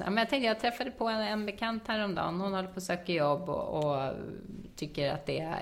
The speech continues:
är svårt och kommer inte riktigt fram och har en jätte-, jobbat med, har en jättebra karriär bakom sig och så. Och sen så, ja, så pluggade hon och gjorde lite annat ett tag. Och så säger hon själv: "Men nej, men jag får ju tänka det, jag är ju sextio."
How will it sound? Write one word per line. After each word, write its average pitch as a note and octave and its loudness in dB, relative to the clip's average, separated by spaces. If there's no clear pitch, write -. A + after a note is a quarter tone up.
är - -2
svårt - 0
och A#3+ -2
kommer G3 0
inte F3 -2
riktigt D3+ -4
fram C#3+ 2
och D3+ 2
har D#3 0
en D3 0
jätte-, D#3 -2
jobbat E3 2
med, D3 0
har G#3+ 4
en A3 2
jättebra E3+ 4
karriär D3+ 4
bakom C#3 2
sig D3+ 2
och D3 -2
så. - -2
Och C#3+ 0
sen D3 -4
så, D#3 0
ja, F#3 4
så F#3+ -2
pluggade F3 0
hon D#3 0
och D#3 0
gjorde D3+ 0
lite D3 0
annat C3+ -2
ett C#3 -2
tag. C#3+ 2
Och E3 0
så G3 -2
säger E3+ 0
hon - 0
själv: - -2
"Men - -2
nej, A#3 -2
men F3+ -2
jag F#3 0
får G3 -4
ju F#3+ -8
tänka F3 -2
det, D3+ 0
jag F3 2
är D#3 2
ju D3 -2
sextio." - -6